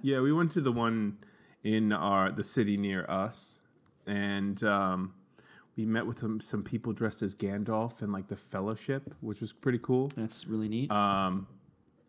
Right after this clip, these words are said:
Speaker 1: there was so much to buy and so little money to spend.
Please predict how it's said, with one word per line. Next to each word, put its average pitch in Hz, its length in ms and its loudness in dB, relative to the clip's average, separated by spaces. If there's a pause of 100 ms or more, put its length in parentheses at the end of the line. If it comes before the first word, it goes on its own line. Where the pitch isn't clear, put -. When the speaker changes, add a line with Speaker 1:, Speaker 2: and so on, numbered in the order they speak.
(380)
Speaker 1:
there 113 140 0
was 104 160 -6
so 117 200 0
much 107 280 -2
to - 80 -14
buy 95 460 0 (480)
and 95 220 -4
so 107 200 -2
little 101 240 0
money 95 280 -4
to 92 180 -12 (240)
spend. 110 600 -6